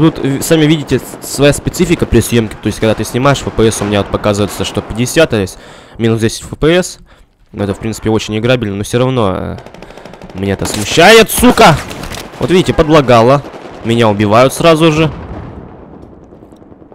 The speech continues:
Так, ладно. Не унывать же нам. Так, давайте пройдём ещё раз.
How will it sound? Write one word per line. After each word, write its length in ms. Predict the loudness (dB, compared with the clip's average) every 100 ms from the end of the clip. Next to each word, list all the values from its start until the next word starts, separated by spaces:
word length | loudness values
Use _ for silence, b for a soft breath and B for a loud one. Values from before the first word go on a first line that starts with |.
| -20 -20 -20 -20 -20 -20 -20 -20 -20 -20 -20 -20 -20 -20 -20 -20 _ -20 _ _ _ -12
Так, 240 | -10 -8
ладно. 300 | -8 -8 -14 _ _ _ _ _ _ _ _ _
Не 180 | -10 -4
унывать 380 | -2 2 2 0
же 100 | -2
нам. 140 | -4
Так, 220 | -2 -4
давайте 280 | 0 -2 -2
пройдём 360 | -4 -4 -4 -6
ещё 200 | -6 -6
раз. 280 | -6 -10